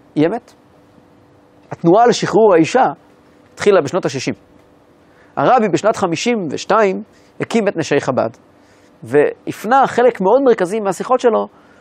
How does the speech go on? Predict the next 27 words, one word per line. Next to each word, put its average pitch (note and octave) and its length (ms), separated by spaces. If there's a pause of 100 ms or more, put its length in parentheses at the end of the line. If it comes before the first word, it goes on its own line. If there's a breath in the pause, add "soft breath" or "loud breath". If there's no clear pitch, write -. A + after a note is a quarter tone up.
(100)
לנשי G3 400
חב"ד, F3+ 360 (200)
ואנשים C3 380
בכלל, E3 360 (360 soft breath)
לעמוד A#3 220
בפרונט, A#3+ 400 (320)
בכל A3 180
מיני A3 140
נושאים G3+ 260
מסוימים. D#3 360 (760 soft breath)
וכשהתחילה A#3 380
התנועה F#3+ 200
לשחרור F#3+ 340
האישה, G3 220
הרבי G3 260
כתב G3 180 (100)
למישהו, G#3+ 360 (540 soft breath)
"רק F#3+ 100
תדע C4+ 240
שאנחנו A3+ 200
הקדמנו G#3 300
אתכם F#3 180
בעשר D3 220
שנים." A#2+ 240 (1500 loud breath)
התהליך C4+ 320
הוא C#4+ 140
אמיתי. D4 380